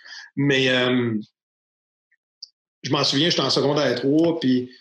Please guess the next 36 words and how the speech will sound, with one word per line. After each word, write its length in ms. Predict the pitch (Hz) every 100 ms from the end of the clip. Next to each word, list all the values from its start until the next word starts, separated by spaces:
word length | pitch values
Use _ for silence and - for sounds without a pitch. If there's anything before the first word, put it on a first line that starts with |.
| - - - _ -
sais, 140 | 160
j'étais, 420 | - 139 123 127
j'étais 260 | - 139 131
en 160 | 139
anglais, 380 | 143 131 127 160
tu 60 | 160
sais, 80 | 139
ils 60 |
disent 220 | 123 143
crafty, 800 | - - 147 120 - - 151 165
là, 100 | 143
tu 80 | 131
sais, 140 | 143
je, 160 | 151 - - - -
j'étais 280 | - 147 123
bon 200 | 160 156
à 80 |
placer 280 | 131 135 127
la 160 | 147 131
balle, 260 | 143 156
tout 120 | 151 139
ça, 280 | - 175 175
puis 100 | 143
je 160 | 131 135
jouais 140 | 151
avec 80 | 156
les 100 | 139
juvéniles. 640 | 127 131 147 135 165 139 127 _ _ _ _ _ _ _
Puis 120 | 147
il 40 | 139
y 60 |
a 80 | 139
un, 60 | 131
il 380 | 127 - 226
y 40 |
a 60 | 135